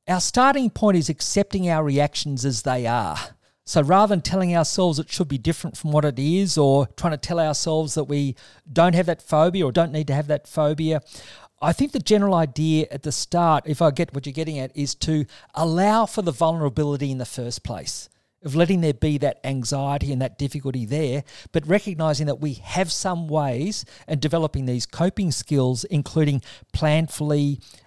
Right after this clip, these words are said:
facing phobias step by step, having that kind of strategy and the coping skills of breathing techniques, coping self-talk, relaxation techniques. I think starting with the point that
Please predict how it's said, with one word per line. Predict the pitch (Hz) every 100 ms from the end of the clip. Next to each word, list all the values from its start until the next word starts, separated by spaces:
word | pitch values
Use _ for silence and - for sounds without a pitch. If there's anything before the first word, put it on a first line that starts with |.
| _
facing | - 143 160 - 160 139
phobias | - 143 143 147 139
step | - - 147
by | - 135
step, | - - 165 160 _ _ - - -
having | - 156 139
that | 143
kind | - 151
of | 123
strategy | - 160 151 135 156
and | 131
the |
coping | 123 - 156 160
skills | 143 - 160 131
of | 117 -
breathing | 143 156 156 151
techniques, | - 156 - 135 147 -
coping | - - 147 147 143
self-talk, | - 147 131 - 160 147 143
relaxation | 143 135 120 - 143 - 143
techniques. | - 139 131 135 - - - - -
I | 151
think | 208 -
starting | - - 220 269 254
with | 202
the | 160
point | - 170 -
that | 147